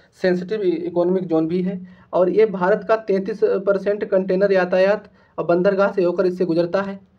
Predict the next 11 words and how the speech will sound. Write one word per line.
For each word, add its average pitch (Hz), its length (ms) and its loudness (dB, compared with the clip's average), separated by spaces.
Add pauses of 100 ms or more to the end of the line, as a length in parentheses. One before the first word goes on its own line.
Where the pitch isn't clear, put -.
(920)
इसका 185 220 0
स्वामित्व 190 500 -2 (320)
तो 208 80 6
ये 220 140 6
अदानी 196 420 0
ports 214 360 0
and 190 560 0
special 185 440 0
economic 196 380 0
zone 185 240 -2
limited 190 440 0